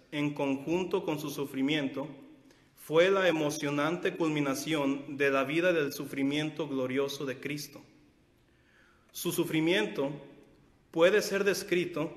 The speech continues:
como glorioso porque tenía un propósito santo. Al predicar sobre las buenas nuevas,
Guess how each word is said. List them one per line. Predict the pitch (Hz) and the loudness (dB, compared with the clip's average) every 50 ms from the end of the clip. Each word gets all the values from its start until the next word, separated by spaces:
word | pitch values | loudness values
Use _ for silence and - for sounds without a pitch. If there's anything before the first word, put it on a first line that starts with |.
| - - - - - - - - - | -16 -20 -20 -20 -20 -20 -20 -14 -4
como | - 151 156 147 | -4 -2 0 0
glorioso | 147 147 147 139 139 156 175 180 165 - - 160 175 175 - - - - | 0 2 2 2 4 4 4 2 2 0 -4 -6 -8 -8 -12 -16 -14 -10
porque | 143 143 139 - 147 | -10 -8 -8 -8 -8
tenía | - 151 147 151 | -6 -4 -4 -2
un | 160 165 160 | -4 -4 -2
propósito | - 160 147 147 - 151 151 147 151 - 143 147 - 135 | -4 -4 -4 -4 -4 -6 -4 -4 -4 -8 -8 -6 -6 -6
santo. | 127 - - 147 151 156 139 147 - - - - - - - _ - - - _ _ _ _ _ _ _ - - - - _ - - - - - - - - | -6 -4 -4 -4 -4 -6 -8 -10 -14 -18 -20 -20 -20 -20 -20 _ -20 -20 -20 _ _ _ _ _ _ _ -20 -20 -20 -20 _ -20 -20 -20 -20 -20 -20 -20 -8
Al | - 147 151 147 | -2 -2 0 2
predicar | 165 165 170 165 165 - 175 185 196 196 | 6 4 6 6 4 4 4 4 4 4
sobre | - 214 202 190 190 | 4 2 4 4 4
las | 180 170 156 147 139 | 4 2 2 0 0
buenas | 143 170 185 196 185 170 | 0 0 0 0 0 0
nuevas, | 160 160 156 139 139 139 147 147 - - - | 0 0 2 2 2 0 -2 -4 -10 -14 -16